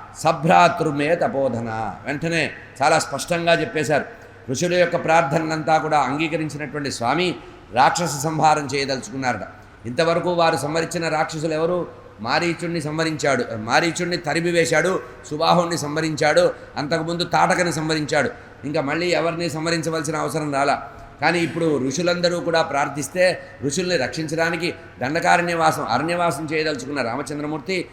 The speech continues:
అప్పటి నుంచి అనుకున్నారట, "నేను రాజ్య-, నేను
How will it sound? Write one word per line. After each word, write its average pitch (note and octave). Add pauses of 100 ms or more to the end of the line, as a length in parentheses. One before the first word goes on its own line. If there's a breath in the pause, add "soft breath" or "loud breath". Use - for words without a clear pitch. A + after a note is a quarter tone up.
(180 loud breath)
అప్పటి D#3+
నుంచి D#3+
అనుకున్నారట, D#3 (720)
"నేను D3
రాజ్య-, D3+ (480)
నేను C3+